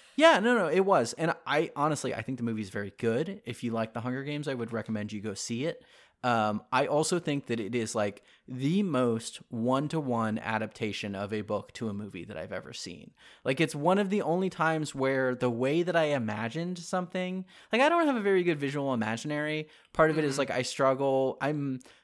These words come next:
Speaker 1: like, some sort of low level of face blindness, um, which is, like, a, a
Speaker 2: <laughs>
Speaker 1: different thing that we can
Speaker 2: Yeah.
Speaker 1: get into later. But I struggle with kind of, um,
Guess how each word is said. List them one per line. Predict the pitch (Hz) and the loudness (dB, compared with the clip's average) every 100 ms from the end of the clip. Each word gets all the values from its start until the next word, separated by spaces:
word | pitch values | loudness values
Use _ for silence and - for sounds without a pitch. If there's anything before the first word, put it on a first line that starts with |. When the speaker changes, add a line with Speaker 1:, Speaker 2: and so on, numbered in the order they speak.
| _ | _
Speaker 1:
like, | 139 127 | -2 -2
some | - 151 170 185 | 0 2 2 0
sort | 170 151 143 | 0 0 0
of | 131 | 0
low | 113 113 | 0 2
level | 120 113 110 117 107 | 2 0 0 0 -2
of | |
face | - 107 101 | -4 -6 -6
blindness, | - 127 131 143 147 151 - - _ _ - | -4 -4 -4 -4 -6 -6 -10 -14 _ _ -2
um, | 113 104 107 | 0 0 0
which | 113 113 | -2 -2
is, | 117 | -2
like, | 120 117 | -2 0
a, | |
a | 113 107 117 | 2 4 4
Speaker 2:
<laughs> | |
Speaker 1:
different | 104 - 147 | 2 2 0
thing | 127 135 | 0 -2
that | 120 | -2
we | 120 | -2
can | 123 | 0
Speaker 2:
Yeah. | 175 156 - | 4 4 4
Speaker 1:
get | 123 | -2
into | 110 | -4
later. | 104 104 107 101 - - _ | -4 -2 -4 -6 -12 -20 _
But | 165 151 - | 6 6 6
I | 156 | 2
struggle | 156 - 170 165 170 175 175 | 2 0 4 4 6 4 4
with | 143 139 131 - | 2 0 0 -4
kind | - 131 123 | -4 -2 0
of, | 120 117 - - - | -2 -4 -16 -14 -4
um, | 117 107 101 98 98 | 0 0 -2 -4 -8